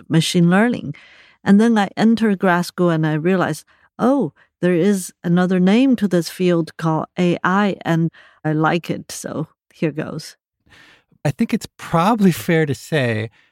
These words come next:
Speaker 2: that some of A I's greatest successes and practical applications to date have been in the area of computer vision, in no small <laughs> part because of your own contributions. And one of the many things I loved about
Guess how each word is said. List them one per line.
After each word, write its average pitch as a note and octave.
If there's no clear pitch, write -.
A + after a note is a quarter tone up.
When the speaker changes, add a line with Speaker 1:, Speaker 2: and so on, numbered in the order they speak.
Speaker 2:
that C3+
some D#3+
of C3+
A C#3+
I's C3
greatest B2+
successes -
and B2
practical F3+
applications D3
to B2
date B2+
have A#2+
been G#2+
in A#2+
the A2+
area A2
of G2+
computer A2
vision, G2+
in B2
no D#3+
small A#2+
<laughs> -
part A#2+
because -
of A#2
your B2+
own A2+
contributions. G#2+
And C#3
one F3
of G3
the F3
many D#3+
things C3
I A#2+
loved A2+
about G#2